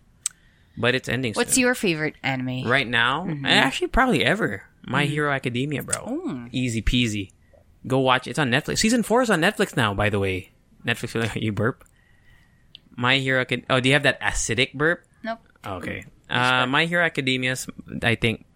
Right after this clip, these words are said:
Speaker 1: it, it used to be probably Dragon Ball Z is probably what I would say before. But now,
Speaker 2: Mm.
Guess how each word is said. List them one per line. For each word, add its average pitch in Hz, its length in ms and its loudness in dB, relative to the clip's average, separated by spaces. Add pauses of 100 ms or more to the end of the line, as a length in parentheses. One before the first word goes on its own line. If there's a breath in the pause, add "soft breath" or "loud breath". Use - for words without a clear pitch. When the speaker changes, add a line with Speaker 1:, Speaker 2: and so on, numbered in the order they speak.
(140)
Speaker 1:
it, - 580 -8
it 131 140 0
used 202 200 2
to 156 60 4
be 131 40 2
probably 113 260 0
Dragon 95 380 -6
Ball 92 200 -4
Z 92 240 -8
is 92 100 -8
probably 95 240 -6
what 92 140 -6
I 90 60 -6
would 90 120 -8
say 92 140 -6
before. 95 460 -6
But 90 180 -8
now, 135 420 0
Speaker 2:
Mm. 135 300 -10